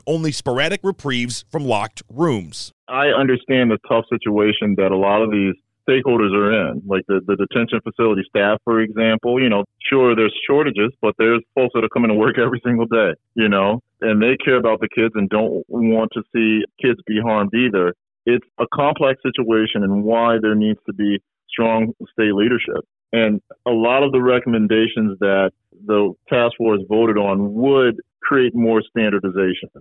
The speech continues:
Speaker 2: in the system, which is desperately needed. M-
Speaker 1: Mm-hmm.
Speaker 2: more standardization and some requirements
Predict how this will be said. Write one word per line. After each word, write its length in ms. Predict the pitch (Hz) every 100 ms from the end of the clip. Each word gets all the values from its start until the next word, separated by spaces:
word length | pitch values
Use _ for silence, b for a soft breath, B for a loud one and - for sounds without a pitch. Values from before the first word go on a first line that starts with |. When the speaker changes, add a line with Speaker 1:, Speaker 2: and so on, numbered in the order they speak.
| 95 -
Speaker 2:
in 160 | 113
the 80 | 95
system, 420 | - 87 - -
which 140 | 98 98
is 140 | 95 _
desperately 580 | 117 113 117 101 87 85
needed. 360 | 78 - - - _ _ _
M- 80 | -
Speaker 1:
Mm-hmm. 220 | 92 107
Speaker 2:
more 240 | 113 131
standardization 920 | 139 135 127 117 113 107 110 104 104 -
and 320 | 104 104 101 _ _ _ _
some 160 | - 135
requirements 800 | 131 123 131 117 117 107 101 98